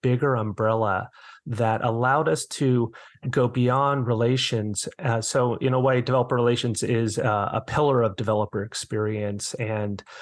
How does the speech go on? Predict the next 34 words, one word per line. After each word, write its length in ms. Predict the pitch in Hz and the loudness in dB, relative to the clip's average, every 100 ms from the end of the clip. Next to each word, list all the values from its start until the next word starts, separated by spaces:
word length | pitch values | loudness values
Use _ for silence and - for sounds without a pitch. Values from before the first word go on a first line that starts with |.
| - _ | -20 _
uh, 200 | - - - | -8 -8 -4
it 180 | 123 113 | -2 -2
incorporates 800 | 117 - 139 127 123 110 107 - | -4 -4 -2 -2 0 0 0 -2
some 240 | - 123 | -2 0
of 80 | 113 | 0
the 580 | 117 110 104 104 92 - - - 135 | 0 0 -2 -4 -6 -10 -16 -16 -6
building 300 | 135 120 117 | 0 2 2
of 100 | 110 | 0
S 200 | 113 - | 0 -2
D 140 | - 110 | -4 -4
Ks, 800 | - 123 117 113 107 107 107 - | -2 0 0 -2 -4 -4 -4 -2
of 260 | 101 98 | -4 -4
building 320 | - 117 120 | -2 0 0
of 160 | 104 - | -2 -6
tools, 800 | - - 139 127 120 110 - - | -6 0 2 2 0 -2 -8 -4
whether 240 | 123 104 | -2 -2
those, 460 | 104 110 104 107 - | 0 0 0 -4 -6
you 80 | - | -8
know, 240 | - 131 - | -12 -12 -4
those 160 | 117 | -4
could 120 | - | -2
be 80 | 107 | -4
command 360 | 104 123 135 143 | -4 -2 0 0
line 220 | 139 131 | 0 -2
tools. 400 | 127 143 135 127 | 0 2 2 0
There's 180 | 120 - | -2 0
so 120 | 156 | 0
many 180 | 135 123 | 2 0
things 360 | - 135 123 | 0 -2 0
that 160 | 101 87 - - - | -2 -4 -8 -16 -4
we 120 | 127 | -2
can 220 | 123 127 | 0 -2
build 420 | 104 131 127 117 110 - - _ | 2 2 2 0 -6 -14 -20 _
to 440 | - 120 117 104 | -2 0 2 0